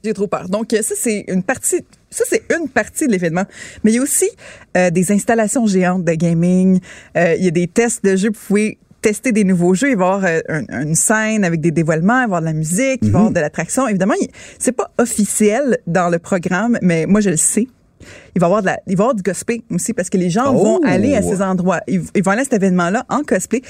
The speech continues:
Speaker 1: Il a eu l'année passée, il a eu l'année d'avant. Donc, c'est comme une tradition.
Speaker 2: C'est vrai.
Speaker 1: Un événement geek, il y a du cosplay. Puis le cosplay, c'est comme même pas officiel dans la programmation. C'est juste, c'est, that's how we do
Speaker 2: Le
Speaker 1: things,
Speaker 2: monde
Speaker 1: les geeks,
Speaker 2: s'impose.
Speaker 1: là.
Speaker 2: Tu peux pas arrêter Harley Quinn. Elle va où elle veut.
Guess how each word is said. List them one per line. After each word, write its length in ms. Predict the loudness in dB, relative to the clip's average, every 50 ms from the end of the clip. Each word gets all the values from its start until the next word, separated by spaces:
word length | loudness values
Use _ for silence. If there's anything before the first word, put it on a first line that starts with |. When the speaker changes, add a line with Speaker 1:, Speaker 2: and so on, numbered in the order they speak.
| -20 -20 -8 -2
Speaker 1:
Il 60 | 0 2
a 20 |
eu 60 | 2 2
l'année 200 | 2 2 0 0
passée, 440 | -2 -2 -4 -2 -4 -4 -2 0 2
il 60 | 2
a 40 | 2
eu 40 | 2
l'année 260 | 2 0 0 0 0
d'avant. 360 | 0 -2 0 0 -2 0 0
Donc, 260 | 0 0 -2 -2 -2 -2
c'est 220 | -2 -2 -4 -2
comme 160 | -2 -2 0 0
une 100 | 0 0
tradition. 640 | 0 0 0 0 0 -2 -6 -4 -2 -2 -2 -4 -6
Speaker 2:
C'est 140 | -2 0 0
vrai. 200 | 2 2 2 0 -2 _ -4
Speaker 1:
Un 100 | -2 -2
événement 400 | 0 0 2 2 2 2 2 2
geek, 220 | 2 2 0 0 0
il 40 | -2
y 20 |
a 20 | -2
du 120 | -2 -2
cosplay. 380 | -2 -2 -2 -2 -2 -4 -4 -4
Puis 240 | -4 -2 -4 -2 0
le 120 | 0 0 0
cosplay, 340 | 0 -2 -4 0 0 0 0
c'est 140 | 0 -2 0
comme 180 | 0 0 2 2
même 200 | 2 2 2 -2
pas 220 | -4 -6 -8 -10 _ _ _ _ _ -2 -2
officiel 600 | -2 0 0 -4 -4 -2 0 0 0 2 0 0
dans 100 | -2 0
la 100 | -2 -2
programmation. 600 | -2 -2 -4 -2 -2 -2 0 0 -2 -2 -2 -2 -4
C'est 160 | 0 0 0
juste, 160 | 0 0 -4
c'est, 320 | -6 -2 -2 0 0 0 0 -2 -2 -2 0
that's 240 | 0 0 0 -2 -2 0
how 120 | 0 0
we 160 | 2 2 2
do 320 | 2 2 2 2 2 0 0 2
Speaker 2:
Le 80 | 2
Speaker 1:
things, 160 | 2 2 2
Speaker 2:
monde 140 | 2 2 2 2 2
Speaker 1:
les 100 | 2 2
geeks, 80 | 2
Speaker 2:
s'impose. 320 | 2 0 2 0 0 0 0
Speaker 1:
là. 100 | 0 0 -2 -4 _ _ -14
Speaker 2:
Tu 80 | -4 -2
peux 100 | -2 0
pas 200 | 2 0 0 0
arrêter 360 | -2 -2 -4 -2 0 0 0
Harley 180 | 0 -2 -2
Quinn. 320 | -4 -2 -2 0 0 0 -2 -4 _ _ _ _ _ _ _ _ -4
Elle 60 | -2 2
va 160 | 2 2 2
où 160 | 2 0 2
elle 120 | 2 0 0
veut. 180 | -2 -6 -6